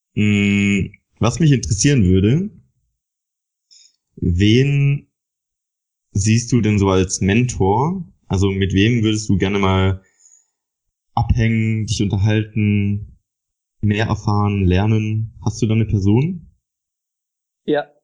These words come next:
Speaker 2: habe ich. Ähm, und das werde ich auch machen. Äh, noch nicht, aber demnächst. Ganz bodenständig. Den Johannes Kliesch heißt der, glaub ich, von Snox.
Speaker 1: Mhm.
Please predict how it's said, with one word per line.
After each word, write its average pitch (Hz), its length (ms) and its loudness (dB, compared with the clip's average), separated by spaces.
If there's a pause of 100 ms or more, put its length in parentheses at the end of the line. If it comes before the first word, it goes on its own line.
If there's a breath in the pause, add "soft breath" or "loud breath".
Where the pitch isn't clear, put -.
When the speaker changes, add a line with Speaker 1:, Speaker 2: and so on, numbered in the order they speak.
(200)
Speaker 2:
habe 135 240 -4
ich. - 220 -16 (1400)
Ähm, 127 640 -2 (100)
und 135 180 -2
das 131 120 -8
werde 156 140 -2
ich - 80 -6
auch 135 120 -2
machen. 175 420 -4 (500)
Äh, 139 280 -2 (100)
noch 131 180 -4
nicht, 175 280 -2
aber 123 440 -4 (400)
demnächst. 143 540 -2 (360)
Ganz 156 240 -6
bodenständig. 165 720 -2
Den 135 500 2
Johannes 139 760 0 (100)
Kliesch 147 460 0
heißt 107 240 -2
der, 110 100 -4
glaub - 300 -4
ich, - 260 -18
von 123 160 -2
Snox. - 500 -4 (160)
Speaker 1:
Mhm. 113 320 -2